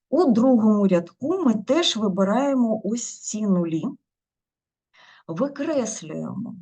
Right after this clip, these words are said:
всі стовпчики інші, крім цих, де ми виділили ці нулі, і викреслюємо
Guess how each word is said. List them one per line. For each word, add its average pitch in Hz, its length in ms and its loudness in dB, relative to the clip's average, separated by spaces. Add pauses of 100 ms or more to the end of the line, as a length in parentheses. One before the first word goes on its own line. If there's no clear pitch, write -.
(400)
всі 262 340 -4
стовпчики - 920 -6 (200)
інші, 196 580 0 (500)
крім 190 260 -4
цих, 208 340 -8
де 202 140 -6
ми 196 160 2
виділили 196 760 -2
ці 196 260 -10
нулі, 196 460 -4 (920)
і 269 160 -2
викреслюємо 214 1300 -6